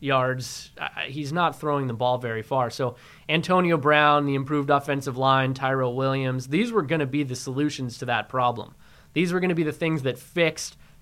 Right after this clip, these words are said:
the Raiders' offense and Derek Carr,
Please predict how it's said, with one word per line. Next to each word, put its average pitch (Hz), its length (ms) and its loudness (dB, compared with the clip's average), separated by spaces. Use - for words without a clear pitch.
the 139 140 4
Raiders' 139 600 0
offense 143 500 2
and 131 140 -2
Derek 131 320 0
Carr, 143 420 4